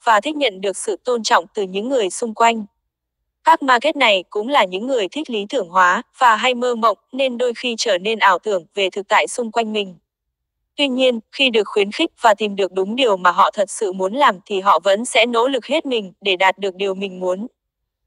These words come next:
Và đối với những market này, tiền bạc và những thứ xa xỉ là điều quan trọng trong cuộc sống. Họ thường nhanh chóng nắm bắt được mọi cơ hội kiếm tiền xuất hiện xung quanh mình.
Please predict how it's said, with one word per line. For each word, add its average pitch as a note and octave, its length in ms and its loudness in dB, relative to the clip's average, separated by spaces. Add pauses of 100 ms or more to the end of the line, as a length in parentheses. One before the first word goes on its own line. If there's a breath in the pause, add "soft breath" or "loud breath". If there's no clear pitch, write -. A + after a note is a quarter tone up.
(320)
Và A#3 180 6
đối G3+ 200 -4
với G#3 200 -4
những A#3+ 260 -6
market C#4 300 0
này, G#3+ 340 0
tiền G3 180 -6
bạc F#3+ 260 0
và G3 180 2
những F#3 260 -6
thứ A3 140 -2
xa B3 240 2
xỉ G#3+ 300 -4 (140)
là B3+ 180 4
điều G#3+ 200 0
quan A#3+ 260 2
trọng G3+ 280 0
trong G#3+ 220 -2
cuộc G3 140 -4
sống. F#3 340 -2 (840)
Họ A#3 220 4
thường A3+ 280 -2
nhanh A#3 240 0
chóng G3+ 240 0
nắm G#3 200 0
bắt D4+ 160 0
được A3+ 240 -6
mọi G3 200 2
cơ A#3 160 -4
hội A3 260 -2
kiếm G3+ 200 -6
tiền A3+ 220 -2
xuất E4 220 0
hiện G#3 220 0
xung A3+ 240 -4
quanh A3+ 220 0
mình. G3 240 -4